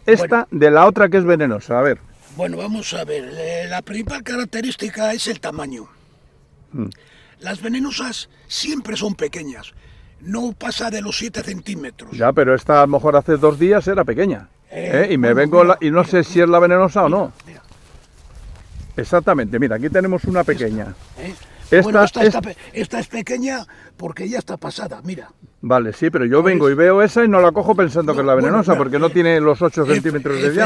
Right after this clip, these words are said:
Speaker 2: efectivamente, ante la duda,
Speaker 1: Sí.
Speaker 2: eh,
Speaker 1: Ot-
Speaker 2: por pequeña tamaño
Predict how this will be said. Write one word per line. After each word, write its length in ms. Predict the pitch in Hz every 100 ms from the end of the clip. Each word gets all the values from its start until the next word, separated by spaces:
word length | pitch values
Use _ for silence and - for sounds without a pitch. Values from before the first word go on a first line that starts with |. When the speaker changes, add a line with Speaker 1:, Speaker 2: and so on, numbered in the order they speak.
| 190
Speaker 2:
efectivamente, 640 | 240 226 180 143 - 147
ante 320 | 180 214 226
la 140 | 247 247
duda, 360 | 302 285 233 - -
Speaker 1:
Sí. 180 | 160 135 - _
Speaker 2:
eh, 240 | - 175 190
Speaker 1:
Ot- 180 | 170 185
Speaker 2:
por 200 | 202 202
pequeña 440 | 240 220 262 262 240
tamaño 580 | 226 240 247 254 226